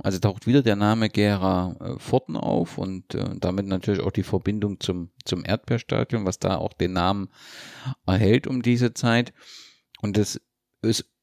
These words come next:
irgendwie auffällig, finde ich, dass so dieses Gera Pforten, sowohl was im, im Arbeiterfußball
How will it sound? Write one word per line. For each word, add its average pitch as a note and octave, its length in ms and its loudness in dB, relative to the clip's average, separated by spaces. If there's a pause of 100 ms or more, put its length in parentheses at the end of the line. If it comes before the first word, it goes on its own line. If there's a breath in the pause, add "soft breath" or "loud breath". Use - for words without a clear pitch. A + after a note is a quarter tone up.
(120)
irgendwie C#3 500 2
auffällig, C#3+ 560 2
finde C3+ 200 0
ich, B2+ 80 -2
dass A2+ 220 -2
so G#2+ 160 0
dieses G2+ 680 -2
Gera F#2+ 340 0
Pforten, - 500 -4
sowohl G#2+ 440 2
was G#2 200 -2
im, F#2 380 -8
im F#2+ 200 -6
Arbeiterfußball B2 1200 0